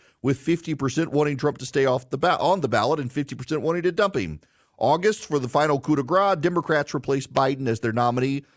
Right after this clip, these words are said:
with a much more popular Democrat who is unveiled to great M S M acclaim at their August conventions.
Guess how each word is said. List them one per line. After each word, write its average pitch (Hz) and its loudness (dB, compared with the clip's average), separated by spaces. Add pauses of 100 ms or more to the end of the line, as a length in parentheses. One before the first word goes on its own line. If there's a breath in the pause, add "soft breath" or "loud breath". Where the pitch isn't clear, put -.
(260 soft breath)
with 135 2
a 147 4
much 170 0
more 175 0
popular 156 0
Democrat 113 0
who 143 2
is 147 0
unveiled 165 2
to 151 -2
great 143 0
M 151 0
S 139 0
M 131 0
acclaim 120 0
at 110 -2
their 110 0
August 104 -2
conventions. 117 -2